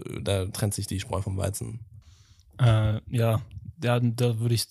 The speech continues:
Speaker 2: äh, sogar Alien schon fast wieder rausnehmen. Aber also der arbeitet ja tatsächlich, ähm, fast nur mit, ähm,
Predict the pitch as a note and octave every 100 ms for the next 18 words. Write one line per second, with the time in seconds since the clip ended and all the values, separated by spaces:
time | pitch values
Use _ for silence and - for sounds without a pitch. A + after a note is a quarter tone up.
0 | - _ _ _ _ _ - - A#2+ A#2
1 | A2 A2 A#2 C3+ A#2 A2+ A2+ A#2+ - A#2+
2 | A#2 - A2+ A2 A2 A#2 A#2 A2+ A#2 A#2
3 | _ - - _ - C3 C3 C#3 C3 B2
4 | A#2+ A2+ A#2 A2 A2 A2 A#2 - A2 -
5 | A#2+ B2+ A2+ - _ _ _ _ _ _
6 | - A#2+ A2 A2 A2 A2+ - - A2+ -
7 | B2 A#2 G#2+ - - - _ _ _ _
8 | _ _ _ - A2+ G#2 G#2 G#2